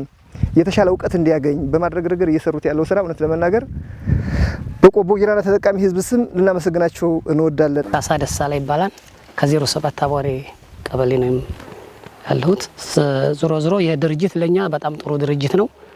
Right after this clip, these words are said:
Speaker 2: ከባህላዊ ወደ ዘመናዊ ተለውጠን ጥሩ ምርት ያገኘነው በሱ ድጋፍ ስለሆነ አሁንም በበርበሬ ችግኝ ላይ ነው እኔ ተሰ-፣ እንትን ያልሁት፣ የተሰማራሁት። እ፣ የበርበሬ ችግኙ ሁለት አይነት ዝርያ ነው።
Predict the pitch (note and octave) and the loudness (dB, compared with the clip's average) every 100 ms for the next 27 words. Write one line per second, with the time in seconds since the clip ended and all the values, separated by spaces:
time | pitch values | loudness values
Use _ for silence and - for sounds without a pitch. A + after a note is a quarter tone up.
0 | - - - - D3 D3 C#3 C3+ C3+ C#3+ | -20 -20 -8 0 2 2 2 2 2 2
1 | D3+ F3 G3 D#3+ D3+ D#3+ D#3+ D#3+ F3+ G3+ | 2 2 2 2 0 0 0 0 0 -2
2 | _ _ _ _ - - D#3 D#3+ G3 A3 | _ _ _ _ -4 0 0 2 0 0
3 | E3+ D3+ - E3 F3 - G#3+ G#3 G3 - | -2 -6 -8 -2 -2 0 2 4 2 0
4 | E3+ D#3 D#3+ D#3+ D3+ D3+ C#3 B2 - - | -2 0 0 2 0 0 -2 -4 -8 -20
5 | - - E3 E3 D#3 D#3 D3 D#3 C#3 E3 | -6 2 4 4 2 2 0 -2 0 0
6 | A#3 _ - - - - D#3+ F#3 G3+ F3+ | -2 _ -20 -20 -8 0 2 4 2 2
7 | E3+ D#3+ D#3+ D#3 D3 C3+ - C3 D3 D3+ | 2 2 0 0 0 -4 -6 -4 -2 0
8 | C#3+ C#3+ C3+ C#3 D3+ D#3+ C#3 D#3 D3+ C#4 | 0 0 0 0 0 0 0 0 0 0
9 | - C#3+ - C#3+ D3 D#3 B3 - - - | -4 -6 -4 -2 2 0 0 -10 -20 -20
10 | - - - D3 C#3 C3+ C#3 C#3+ _ _ | -20 -12 0 0 2 0 -2 -4 _ _
11 | - C#3+ D#3 D3+ D3+ E3+ E3 D#3+ D#3+ D3+ | -10 -2 0 2 2 0 0 -2 -2 0
12 | F#3 A3+ - - D#3+ - D#3 D3 D3+ D3+ | 0 0 -4 -6 -4 -2 -4 -4 -4 -2
13 | D#3+ F3 | 0 -2